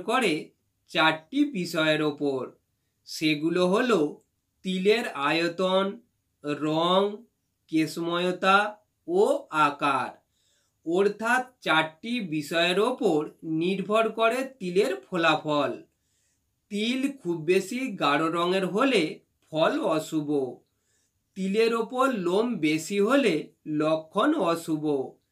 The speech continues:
স্থান ভেদে এই সব তিলের তাৎপর্য পাল্টে যায়। আসুন এবার তাহলে জেনে নেওয়া যাক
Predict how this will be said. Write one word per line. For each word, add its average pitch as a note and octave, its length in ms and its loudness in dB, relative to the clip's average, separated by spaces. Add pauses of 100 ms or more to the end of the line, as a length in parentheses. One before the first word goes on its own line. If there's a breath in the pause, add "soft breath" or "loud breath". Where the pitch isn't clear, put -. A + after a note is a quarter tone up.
(240)
স্থান D3 400 -2 (160)
ভেদে G3+ 380 2 (680)
এই E3+ 220 2 (100)
সব G3+ 200 2 (160)
তিলের E3+ 280 -4 (140)
তাৎপর্য F3 560 -2 (240)
পাল্টে D#3 380 2 (100)
যায়। C3 260 -2 (800)
আসুন D#3+ 540 -2 (220)
এবার D#3 220 -2 (120)
তাহলে E3 360 -2 (200)
জেনে D3 340 0
নেওয়া F3 200 0 (100)
যাক C3+ 260 0